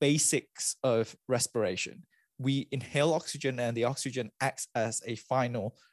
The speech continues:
recipient of, of the electron micro, uh, electron, um, transport chain to create A T P, which is energy. So when we are on a longer run and a lower intensity run,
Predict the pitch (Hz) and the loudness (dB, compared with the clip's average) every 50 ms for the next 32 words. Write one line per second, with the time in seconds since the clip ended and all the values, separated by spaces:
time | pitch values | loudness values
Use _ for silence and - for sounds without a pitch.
0 | _ _ _ - 135 135 135 135 131 - - 139 139 - - - 127 101 92 - | _ _ _ -10 -4 0 2 2 2 4 2 2 0 0 -6 -8 -8 -8 -8 -8
1 | - - - _ _ - 117 110 104 - - _ - 104 - - 117 101 - 113 | -8 -10 -10 _ _ 0 2 2 2 0 -4 _ -6 -6 -4 -4 -6 -4 -2 -2
2 | 117 - - 135 117 117 - 95 104 - - 131 135 139 - - - - 131 123 | -2 -2 -2 -4 -4 -2 -4 -4 -4 -4 -4 -4 -2 -4 -4 -6 -2 0 0 0
3 | - 123 127 123 - - - 135 127 127 - - 117 113 107 101 101 95 101 139 | 2 2 0 0 0 0 -2 -2 -2 -4 -6 -4 -2 -2 -2 -4 -6 -8 -12 -14
4 | 135 - _ - - 135 123 - - - - - - - 123 117 123 143 175 202 | -16 -16 _ -2 0 0 0 2 0 -2 -4 -2 -2 -2 -2 0 0 0 -2 -4
5 | - _ - - _ _ - - 143 - - - - 127 127 120 120 123 127 - | -4 _ -18 -20 _ _ -2 0 0 0 -2 -2 0 0 0 2 4 4 2 2
6 | - 120 120 113 - 127 - - 123 113 110 110 - 113 98 - - 110 107 107 | 2 0 0 0 -2 -4 -4 -2 -2 -2 -2 -2 -2 -4 -6 -6 -4 -4 -2 -2
7 | 104 - - - - 147 _ _ _ _ _ _ _ _ _ _ _ _ _ _ | -4 -4 -6 -10 -12 -12 _ _ _ _ _ _ _ _ _ _ _ _ _ _
8 | _ _ - - - 143 135 123 131 - _ - - _ _ _ _ _ _ _ | _ _ -4 2 4 4 4 4 2 -4 _ -20 -20 _ _ _ _ _ _ _
9 | _ _ _ _ _ _ _ 139 127 151 165 196 233 254 247 277 285 247 - 165 | _ _ _ _ _ _ _ -2 2 2 4 4 2 2 2 2 2 2 4 2
10 | 196 202 180 - 143 151 143 131 127 123 127 131 139 147 143 151 143 135 120 117 | 2 2 2 0 0 2 2 2 2 4 2 2 2 0 0 0 0 0 0 -2
11 | 113 110 107 110 - _ 120 120 117 110 107 - _ _ - 127 123 113 113 117 | -2 -4 -6 -8 -8 _ -2 -2 -2 -4 -6 -12 _ _ -4 -2 -2 0 0 0
12 | 120 123 127 135 139 127 117 110 - 131 123 127 - - - 110 104 95 104 95 | 2 4 4 4 4 2 0 -4 -6 -6 -4 -4 -6 -6 -4 -4 -4 -4 -4 -4
13 | 90 95 95 113 | -4 -6 -8 -10